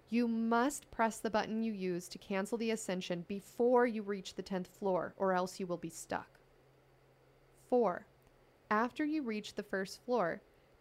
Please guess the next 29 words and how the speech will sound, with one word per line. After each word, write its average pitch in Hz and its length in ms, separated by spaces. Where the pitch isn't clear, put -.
check 247 300
your 302 120
surroundings 180 800
carefully. 233 680
If 247 140
anything 294 500
seems 220 440
off, 247 340
even 214 260
the 214 80
smallest 240 800
detail, 262 580
do 240 220
not 214 480
exit 208 400
the 202 120
elevator. 214 600
If 226 140
you 240 80
detect 240 460
something 262 460
wrong, 233 420
repeat 208 520
step 254 400
two 208 500
until 208 300
your 202 160
surroundings 196 640
look 196 240